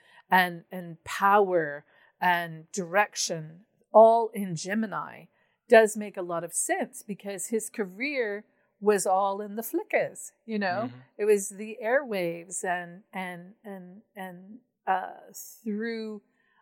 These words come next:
Speaker 1: uh, the medium of film, you know, and television, which is a,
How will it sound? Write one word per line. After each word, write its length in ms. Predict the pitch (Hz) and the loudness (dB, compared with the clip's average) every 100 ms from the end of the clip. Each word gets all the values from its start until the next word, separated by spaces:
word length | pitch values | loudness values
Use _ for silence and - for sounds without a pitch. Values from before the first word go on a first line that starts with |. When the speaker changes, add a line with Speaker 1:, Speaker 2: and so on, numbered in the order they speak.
| _ | _
Speaker 1:
uh, 520 | 190 185 175 175 - - - _ _ | 0 2 0 -4 -10 -18 -20 _ _
the 180 | 165 185 | -10 -10
medium 760 | 185 196 226 247 226 190 185 196 _ - | -10 -4 -2 -2 -2 -8 -12 -20 _ -8
of 160 | 190 | -6
film, 580 | - - 311 247 180 208 _ _ - | -6 -6 -4 -6 -10 -18 _ _ -10
you 140 | 196 | -8
know, 340 | 190 180 208 - _ _ _ - | -8 -10 -14 -18 _ _ _ -2
and 220 | 214 247 | 0 2
television, 640 | 214 175 175 175 180 175 175 | 0 0 -4 -14 -18 -18 -16
which 260 | 180 - | -16 -10
is 340 | 190 180 - - | -10 -10 -14 -6
a, 220 | 180 180 | -4 -4